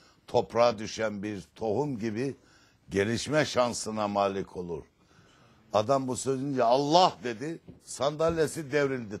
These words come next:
Tam o anda elektrik kesildi. Almanya'da bir defa şahit oldum, elektrik kesildi. Garip bir iş oldu. Bizim yılbaşındaki gibi.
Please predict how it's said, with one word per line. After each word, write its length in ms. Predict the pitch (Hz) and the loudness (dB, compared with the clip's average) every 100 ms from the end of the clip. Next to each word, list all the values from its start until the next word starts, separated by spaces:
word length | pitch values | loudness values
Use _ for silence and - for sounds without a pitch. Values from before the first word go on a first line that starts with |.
| - | 2
Tam 220 | 156 - | 2 4
o 60 | |
anda 320 | 160 147 143 165 | 2 2 0 0
elektrik 840 | 151 147 120 147 139 113 _ - | 0 -2 -4 -8 -8 -12 _ -14
kesildi. 540 | - 113 92 82 - - | -12 -12 -14 -16 -18 -4
Almanya'da 720 | 110 131 127 127 120 101 127 - - - - | -2 -2 -4 -8 -8 -6 -8 -8 -20 -20 -14
bir 180 | - 214 | 0 6
defa 360 | 175 139 127 117 | 6 6 4 0
şahit 400 | - 113 107 98 | -2 -4 -4 -6
oldum, 300 | 107 120 - | -8 -8 -4
elektrik 560 | 131 135 120 - 113 90 | -2 -2 -4 -10 -14 -2
kesildi. 200 | 98 - - _ _ _ _ _ _ | 0 0 -4 _ _ _ _ _ _
Garip 380 | 98 113 135 85 | 0 2 2 -2
bir 160 | 113 104 | -6 -6
iş 160 | - | -6
oldu. 400 | 92 92 90 123 _ _ _ _ _ _ _ - | -6 -6 -6 -8 _ _ _ _ _ _ _ -12
Bizim 280 | 92 101 98 | -4 -2 0
yılbaşındaki 920 | 107 101 101 - 98 95 90 - 87 | 0 2 2 2 -6 -2 -2 -4 -6
gibi. 260 | 90 92 | -6 -6